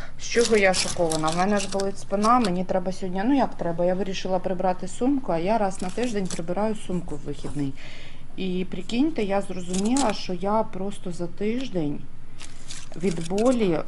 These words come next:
приймала ліки і не помітила, я сожрала комбіспазм пачку просто.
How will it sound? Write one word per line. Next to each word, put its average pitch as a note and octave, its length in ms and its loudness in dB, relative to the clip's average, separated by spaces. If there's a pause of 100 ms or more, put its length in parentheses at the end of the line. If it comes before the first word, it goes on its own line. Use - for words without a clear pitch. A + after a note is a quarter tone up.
(120)
приймала G3 600 2
ліки G3 580 0 (140)
і G3 120 0
не G3+ 160 2
помітила, G3+ 640 2
я G3 360 2 (220)
сожрала G3 600 2 (100)
комбіспазм F#3+ 840 0
пачку D#3 640 -2 (220)
просто. D3+ 520 -2